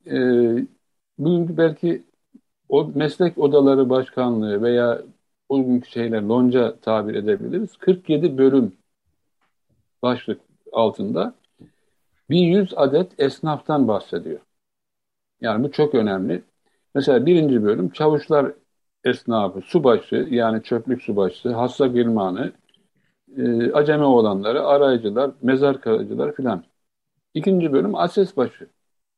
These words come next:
Yani bugünkü emniyet müdürü gibi. Şehir subaşısı, amansız asesler, imansız cellatlar,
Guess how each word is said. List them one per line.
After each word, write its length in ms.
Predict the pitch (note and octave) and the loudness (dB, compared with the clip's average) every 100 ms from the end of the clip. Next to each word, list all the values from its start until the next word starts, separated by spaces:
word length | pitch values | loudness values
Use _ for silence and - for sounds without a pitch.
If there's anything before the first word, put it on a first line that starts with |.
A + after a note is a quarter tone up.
| _ | _
Yani 280 | A#2+ G#2+ C3 | -4 -2 0
bugünkü 340 | C3 B2 B2 | 2 2 2
emniyet 440 | C3 C#3 C3 B2+ A#2 | 2 4 4 2 -2
müdürü 340 | A2 G2 G2 | -4 -4 -4
gibi. 280 | A2 F3 B3 - _ _ _ _ _ _ | -2 0 -2 -6 _ _ _ _ _ _
Şehir 300 | - D#3+ F3+ | 0 4 4
subaşısı, 720 | F3 D3 C3+ A#2+ G2 - G2 - | 2 0 0 0 -6 -2 -4 0
amansız 520 | C#3 D3 C#3 D3 C3+ | 2 2 0 -2 -4
asesler, 640 | C3+ B2 C3+ - A2+ G#2+ - _ _ _ _ | -4 0 -2 0 -2 -2 -6 _ _ _ _
imansız 560 | C3+ C#3 C#3 C3 C3 A2 | 0 2 2 0 -4 -2
cellatlar, 720 | B2 B2 B2 A#2 A2+ G2+ | 0 2 0 0 -2 -2